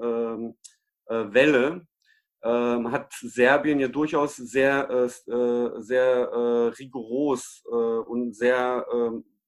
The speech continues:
wenn auch von vielen Experten als zu spät, aber dann eben, äh, sehr scharf reagiert und es gab, äh, mehrere Ausgangssperren.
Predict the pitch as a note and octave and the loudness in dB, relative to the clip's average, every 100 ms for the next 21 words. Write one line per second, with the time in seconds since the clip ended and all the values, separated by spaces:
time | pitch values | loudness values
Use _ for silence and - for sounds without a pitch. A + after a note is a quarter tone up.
0 | _ D3 C#3+ C#3 C3 B2 C#3+ C#3 B2 - | _ 0 0 0 -4 -8 -6 -6 -6 -2
1 | B2+ C3+ C3+ A#2+ A#2 A#2+ - B2+ - - | 0 0 -4 -6 -6 -8 -12 -16 -10 -4
2 | B2+ E3+ F#3 - - - - A#2 A#2+ A#2 | 0 0 -2 -12 -20 -20 -6 -2 0 2
3 | C3 C#3+ D3+ B2+ C3+ C3+ C3 - B2 A2 | 2 2 0 -2 -4 -4 -4 -2 -4 -2
4 | C3 C3 C3 D3 C3+ C#3+ - A#2+ A#2 G2+ | 0 0 0 0 0 0 -4 -4 -4 -4
5 | A#2 E3+ F3 C#3 B2 - A#2+ - C3+ C3+ | -4 -4 -4 -6 -8 -10 -10 -2 -2 -4
6 | - A#2+ A#2+ A#2 B2+ D3+ D#3 D3+ D3+ C3 | -6 -4 -2 0 2 2 0 0 0 -2
7 | D3 - C#3+ - - C3+ C3+ C3+ | -4 -6 -12 -10 -6 -6 -6 -10